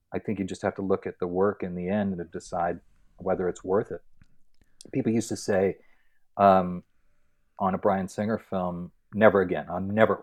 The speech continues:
I'll never work on a, on a movie for that man again." And then they'd see the movie, and then they'd be like, "Okay, I'll come back." And, you know, that, that was almost, uh, a universal <laughs> experience, you know, because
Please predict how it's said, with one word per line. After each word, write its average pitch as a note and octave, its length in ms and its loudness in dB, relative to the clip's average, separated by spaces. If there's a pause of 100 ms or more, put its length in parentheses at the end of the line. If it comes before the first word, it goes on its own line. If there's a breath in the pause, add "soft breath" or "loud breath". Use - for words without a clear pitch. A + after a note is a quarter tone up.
I'll F2 120 -2
never A2 280 6
work F#2+ 240 2
on F#2 120 -2
a, F2 180 -8
on E2+ 340 -8
a F#2 40 -10
movie F2 260 -2
for - 100 -12
that F2 180 -4
man E2 120 -6
again." D#2+ 320 -8 (460)
And F#2+ 160 -4
then G2+ 140 4
they'd G2 180 2
see A2 180 -2
the G2+ 80 2
movie, G2 540 0 (480)
and F2+ 180 -4
then F#2 140 -2
they'd F2+ 200 -4
be F#2+ 120 -4
like, F#2 360 -4 (120)
"Okay, G#2 400 0
I'll G#2 80 -4
come G2+ 160 -6
back." F2+ 380 0
And, F2 240 -12 (760)
you G#2 120 -6
know, F#2 280 -4
that, F#2+ 240 -4 (140)
that G2 120 -6
was A2 120 -6
almost, - 560 -6 (840)
uh, E2+ 440 -8
a F2+ 60 0
universal G2 680 0
<laughs> D#2+ 60 -4
experience, - 720 -8
you F#2+ 80 -8
know, F2 180 -8
because F2+ 360 -6